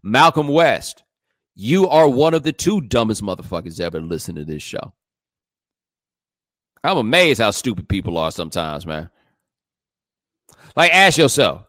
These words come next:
would you kill somebody over a hundred twenty grand? And I know a lot of y'all would. And the reason I know a lot of y'all would is I watch a lot of this Snapped, and they be out here killing people for the littlest insurance policies. They be out here killing people behind fifteen thousand dollars. I know y'all killed somebody behind one twenty.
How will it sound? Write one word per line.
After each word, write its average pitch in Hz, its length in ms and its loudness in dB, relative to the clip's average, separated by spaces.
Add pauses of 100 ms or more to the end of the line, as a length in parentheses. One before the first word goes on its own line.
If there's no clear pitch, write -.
would 101 120 -16
you 135 80 -6
kill 180 240 4
somebody 175 420 2
over 180 160 4
a 160 60 4
hundred 180 200 0
twenty 180 220 -2
grand? 180 420 -2 (920)
And 135 80 0
I 151 100 4
know 208 240 6
a - 40 4
lot 185 200 6
of 175 60 2
y'all 175 240 4
would. 185 300 4
And 135 100 0
the 147 40 0
reason 185 260 0
I 185 80 2
know 202 200 0
a 185 40 0
lot 170 200 0
of 156 60 -2
y'all 156 220 2
would 160 320 0 (160)
is 120 120 -8
I 139 100 2
watch 175 260 -2
a - 20 -2
lot 165 220 0
of 143 40 -14
this 165 140 -6
Snapped, 170 460 -4 (180)
and 113 100 -8
they 196 120 0
be 175 120 -4
out 165 120 0
here 156 120 -2
killing 156 280 -2
people 139 260 -4
for 120 160 -6
the 104 180 -4
littlest 185 560 2
insurance 143 460 -2
policies. 104 540 -6
They - 100 -2
be 202 100 -2
out 151 100 0
here 151 100 -2
killing 170 260 0
people 160 240 -8
behind 165 320 -2
fifteen 196 400 -4
thousand 190 340 -4
dollars. 190 280 0
I 208 80 -6
know 247 160 0
y'all 165 220 4
killed 139 200 -2
somebody 127 320 -2
behind 131 400 0
one 135 200 -4
twenty. 170 340 -6